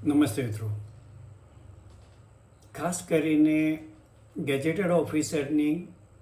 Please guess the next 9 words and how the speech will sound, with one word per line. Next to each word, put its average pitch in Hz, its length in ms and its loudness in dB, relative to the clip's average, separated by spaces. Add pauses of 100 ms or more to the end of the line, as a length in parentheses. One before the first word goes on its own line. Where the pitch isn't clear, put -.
(160)
ગુજરાતીની, 170 1700 0
અ, 135 440 -4 (640)
ગેજેટેડ 156 400 0
ઓફિસરોની 147 580 0
પરીક્ષાનું 147 680 -2 (320)
જે 143 120 0
ગુજરાતીનું 160 680 0
પેપર 123 340 -2
છે, 113 140 -8